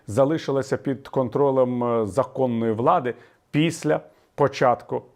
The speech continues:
російської окупації. Путін також вважає, що Україна має оголосити про свій нейтральний статус, неприєднання до нато, західні країни мають скасувати санкції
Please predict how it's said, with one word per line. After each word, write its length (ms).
російської 600
окупації. 560
Путін 340
також 460
вважає, 480
що 360
Україна 540
має 280
оголосити 640
про 420
свій 340
нейтральний 640
статус, 640
неприєднання 840
до 340
нато, 520
західні 500
країни 320
мають 260
скасувати 600
санкції 680